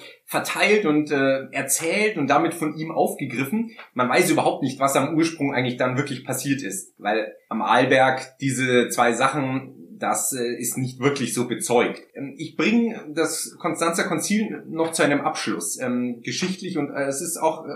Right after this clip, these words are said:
wirklich ganz interessant. Dieses Konzil fand also von dem fünften elften vierzehnhundertvierzehn bis vierzehn achtzehn statt, also circa vier Jahre. Und die Themen waren insbesondere dieses Schisma beenden.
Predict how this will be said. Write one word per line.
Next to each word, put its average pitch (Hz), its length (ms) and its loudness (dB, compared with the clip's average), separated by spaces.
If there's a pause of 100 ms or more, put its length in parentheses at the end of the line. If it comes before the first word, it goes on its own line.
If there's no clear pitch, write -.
wirklich 170 320 -8
ganz 147 220 -2
interessant. 123 600 -2 (260)
Dieses 147 200 -8
Konzil 208 380 0
fand 196 220 -2
also 165 220 -2
von 156 140 -2
dem 139 140 -2
fünften 190 320 -6
elften 151 360 -2
vierzehnhundertvierzehn 175 840 -4 (140)
bis - 380 -2
vierzehn 180 440 -2
achtzehn 135 420 -4
statt, - 440 -4 (120)
also 113 480 -8
circa 175 300 0
vier 120 200 -2
Jahre. 98 480 -2 (220)
Und 160 480 -2
die 139 100 -4
Themen 180 380 0
waren 165 300 2
insbesondere 156 800 0
dieses 135 500 -4
Schisma 92 440 0
beenden. - 580 -8